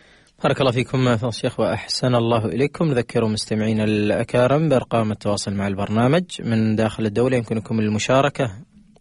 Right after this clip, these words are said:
عبر الرقم ستة صفر صفر خمسة خمسة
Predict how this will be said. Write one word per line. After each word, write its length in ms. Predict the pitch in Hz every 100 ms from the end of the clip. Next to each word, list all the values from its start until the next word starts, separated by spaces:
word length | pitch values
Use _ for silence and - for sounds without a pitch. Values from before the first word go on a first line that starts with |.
| _
عبر 260 | 127 123 117
الرقم 460 | 110 117 147 160 156
ستة 560 | - 120 _ 123 101 -
صفر 340 | - 127 120
صفر 320 | - 127 147
خمسة 320 | 131 123 - 113
خمسة 440 | 135 139 147